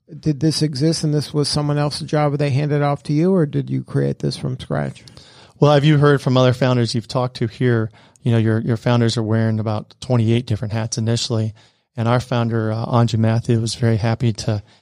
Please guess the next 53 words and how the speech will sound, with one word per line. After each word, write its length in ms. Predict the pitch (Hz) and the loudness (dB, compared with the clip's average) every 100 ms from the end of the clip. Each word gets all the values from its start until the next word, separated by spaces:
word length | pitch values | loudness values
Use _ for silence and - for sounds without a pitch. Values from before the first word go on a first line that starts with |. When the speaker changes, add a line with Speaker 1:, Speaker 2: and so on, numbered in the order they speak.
| _ | _
Speaker 2:
take 200 | 131 117 | -4 0
that 240 | 123 113 | 0 0
hat 240 | 120 110 113 | 0 -2 -4
off, 280 | 113 117 135 | -4 -2 2
or 60 | |
those, 260 | 120 117 - - - | 4 2 0 -10 -6
those 160 | - 120 | 0 0
five 220 | - 117 | 2 2
or 60 | 110 | 2
six 280 | - 123 - | 0 -2 -2
hats 280 | 110 - | -6 -4
off, 200 | 120 117 | -4 -4
and 80 | 117 | -2
hand 200 | 113 113 | -2 -2
them 80 | 117 | -4
over 180 | 127 127 | -6 -8
to 180 | - 123 | -8 -6
me. 180 | 131 | -4
So 140 | 135 139 | 0 2
there 120 | 135 | 4
was 120 | 123 | 4
not 340 | 120 120 117 113 | 4 4 2 0
anybody 380 | 110 104 107 | -2 -4 -4
particularly 400 | - - 120 - | -6 -10 -10 -6
in 60 | 123 | -6
that 140 | 123 - | -6 -6
role, 220 | 139 147 | -6 -6
no. 240 | 151 160 - _ _ _ _ - | -6 -8 -10 _ _ _ _ -6
Speaker 1:
Now, 420 | 156 147 147 151 - | -2 0 0 -4 -2
what's 280 | 170 165 180 | 0 0 -2
it 120 | 165 | 0
like 280 | 165 160 - | 0 0 -2
to 120 | 147 | -2
be 280 | 151 147 131 | 0 0 0
kind 240 | 147 143 | -2 -2
of 140 | 135 | -2
the 80 | 135 | -2
non-technologist 1300 | 139 147 147 143 - 143 - 151 147 139 147 139 143 | -2 0 0 -2 -2 -4 -2 -2 0 0 -2 -4 -4
in 80 | 139 | -4
the 100 | 139 | -2
technology 720 | 135 - 151 147 143 143 139 | -4 -4 -4 -4 -4 -4 -6
kind 240 | 135 139 | -6 -4
of 160 | 131 131 | -6 -8
focused 480 | - 135 147 - - - | -10 -8 -8 -10 -14 -2
Speaker 2:
That's 160 | 208 - | 0 2
a 60 | |
great 200 | 151 139 | 2 4
Speaker 1:
world? 80 | 131 | 4
Speaker 2:
question, 440 | 143 160 - 113 123 | 2 2 0 -2 -2
indeed. 420 | 143 143 139 113 - - _ | -2 0 0 -2 -8 -20 _
Uh, 280 | 165 175 196 - | 0 2 0 0
I, 100 | |
I, 60 | 175 | -4